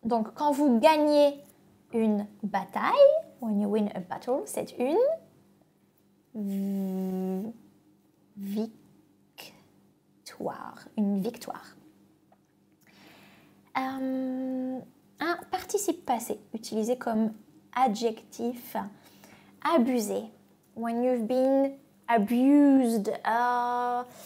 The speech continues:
so, in the sense of when you've been fooled, when you've been, like, scammed or something. Uh, we are going to use the past participle for avoir, which is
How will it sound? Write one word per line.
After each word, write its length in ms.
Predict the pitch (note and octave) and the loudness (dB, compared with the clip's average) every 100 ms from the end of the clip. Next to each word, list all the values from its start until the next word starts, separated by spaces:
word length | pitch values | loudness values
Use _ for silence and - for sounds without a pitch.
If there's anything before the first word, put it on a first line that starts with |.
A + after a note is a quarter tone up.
| - - - - | -20 -20 -20 -20
so, 580 | - C#4 C4 B3+ B3+ - - | -8 2 4 4 2 -6 -6
in 140 | - B3+ | 0 2
the 100 | B3 | 2
sense 320 | B3 B3 A#3+ | 0 -4 -4
of 120 | A3+ | -4
when 200 | A3 A3 | -2 0
you've 300 | A3 A3 G#3+ | 2 0 -2
been 500 | A3+ A3 G#3 G#3 A#3 - | -2 0 2 0 -4 -12
fooled, 840 | - - - E4 C#4+ G#3+ G#3 G3+ G#3+ - _ _ _ _ - | -16 -14 -6 0 2 2 -2 -4 -10 -12 _ _ _ _ -10
when 360 | G#3+ G#3 G3+ | -4 -2 0
you've 260 | G3+ G3+ G3+ | 2 0 -2
been, 460 | F#3+ F#3+ F#3 F#3+ A3 - _ _ _ _ _ - | -4 -4 -4 -4 -8 -16 _ _ _ _ _ -16
like, 200 | F3+ - | -16 -12
scammed 680 | - - - A3+ D3+ F#3 - | -10 -6 -2 -2 -4 -8 -8
or 140 | G3 F#3 | -8 -8
something. 520 | - - E3 - - - - - - | -12 -10 -12 -12 -16 -20 -20 -20 -8
Uh, 1600 | G#3+ G#3 G3+ G3 F#3 F3+ F3+ F3+ F3 - - - - - - - - - - - - _ _ _ _ _ _ _ - | -4 -2 -2 -6 -8 -10 -10 -12 -12 -14 -14 -16 -16 -16 -16 -18 -20 -20 -20 -20 -20 _ _ _ _ _ _ _ -16
we 240 | F#3+ F3+ | -12 -10
are 40 | - | -8
going 300 | F#3 F#3+ - | -8 -8 -10
to 200 | - F#3 - | -14 -14 -12
use 100 | - | -12
the 100 | - | -10
past 280 | G3+ G#3 - | -10 -10 -10
participle 380 | F3+ F#3+ - G3+ | -10 -10 -6 -6
for 240 | G3+ F#3 - | -4 -8 -6
avoir, 480 | - - G#3+ - - - | -8 -6 -4 -6 -8 -14
which 220 | - - | -14 -8
is 160 | G3+ | -8